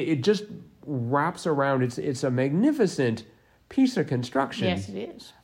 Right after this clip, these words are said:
Speaker 1: I've never seen a word chain in a crossword before.
Speaker 2: Well, I've, I've seen word chains, but never that go around the perimeter.
Speaker 1: Mm-hmm.
Speaker 2: Uh-huh.
Speaker 1: And, uh, so it was, it was pretty intriguing. I liked it a lot.
Speaker 2: Uh-huh.
Speaker 1: Um,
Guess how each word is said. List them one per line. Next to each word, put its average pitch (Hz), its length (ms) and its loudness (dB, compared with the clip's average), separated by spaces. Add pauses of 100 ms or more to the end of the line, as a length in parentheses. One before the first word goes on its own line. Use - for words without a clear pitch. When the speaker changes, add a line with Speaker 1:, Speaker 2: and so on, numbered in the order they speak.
Speaker 1:
I've 139 200 0
never 202 180 2
seen 220 240 0
a 143 60 6
word 160 320 2
chain 156 320 0
in 139 100 -2
a 151 40 0
crossword 147 460 -2
before. 107 360 -2
Speaker 2:
Well, 202 320 0
I've, 196 280 -8
I've 233 240 -8
seen 165 240 -8
word 185 240 -6
chains, - 380 -10
but - 140 -8
never 165 320 -6
that 165 200 -6
go 156 360 -6
around 160 380 -8
the - 40 -14
perimeter. 170 640 -10
Speaker 1:
Mm-hmm. 135 560 0
Speaker 2:
Uh-huh. 160 300 -10 (520)
Speaker 1:
And, 131 380 0
uh, 113 480 -2 (280)
so 151 220 4
it 196 140 4
was, 160 300 0
it - 160 -8
was 294 320 0 (400)
pretty 285 260 2
intriguing. 196 500 0
I 147 120 0
liked 185 300 0
it 147 60 -2
a 127 60 0
lot. 131 480 -4
Speaker 2:
Uh-huh. 170 380 -10 (420)
Speaker 1:
Um, 131 460 0